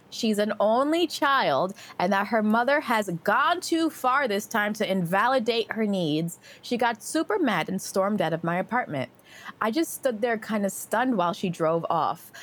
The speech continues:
I don't know what to do now. I feel like I just stumbled into some s-, uh, kind of psychotic family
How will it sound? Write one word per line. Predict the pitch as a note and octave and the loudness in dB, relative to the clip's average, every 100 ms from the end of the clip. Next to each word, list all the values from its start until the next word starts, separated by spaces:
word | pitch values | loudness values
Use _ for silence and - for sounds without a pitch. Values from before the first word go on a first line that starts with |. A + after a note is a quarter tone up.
| - - | -12 -2
I | G#3 | 2
don't | C4 | 2
know | C#4+ | 4
what | C#4 C#4+ | 2 0
to | B3+ | -2
do | G#3+ D4+ | 0 2
now. | F4+ G3 C#3 F3 - - | 2 2 0 -2 -8 -4
I | G#3+ | -2
feel | G#3 C4 | 2 2
like | B3+ | 2
I | A#3+ | 0
just | G3+ A#3+ - | 0 -2 -4
stumbled | - A3 G3+ F3 F3 | -2 0 0 -2 -2
into | F3+ F3 F#3 | -4 -2 -4
some | - G3 | -2 -2
s-, | G#3 - - - - - | -2 -8 -20 -20 -20 -4
uh, | F#3+ F3 E3 | 0 2 0
kind | D#3 G#3 G3 | 0 -2 -2
of | F#3+ | -4
psychotic | - - G3+ G3 - G#3 G#3+ | -10 -4 -2 -2 -2 -2 -2
family | - F#3 F#3 F#3+ F#3 | -2 0 2 2 0